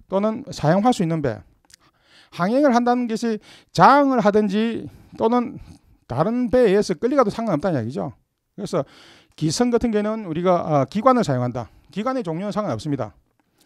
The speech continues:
전기기관도 가능하고 원자력선도 마찬가지고 선박에서 가장 많은 건 이제 디젤 기관이죠. 디젤 기관도 이제 마찬가지로 어떤 기관을 사용하든 상관없다. 기선.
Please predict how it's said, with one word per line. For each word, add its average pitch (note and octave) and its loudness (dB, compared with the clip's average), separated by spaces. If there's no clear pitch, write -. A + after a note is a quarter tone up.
전기기관도 G#3 -2
가능하고 F#3 -2
원자력선도 G#3 -4
마찬가지고 F3+ -6
선박에서 C4+ -6
가장 C4 -6
많은 G#3 -4
건 G#3 -10
이제 E3+ -6
디젤 D3 -8
기관이죠. C3 -8
디젤 G#3 -2
기관도 G3+ 0
이제 D3 -4
마찬가지로 E3+ -4
어떤 B3 2
기관을 G#3+ 0
사용하든 F#3+ -4
상관없다. C3+ -6
기선. A#2+ -6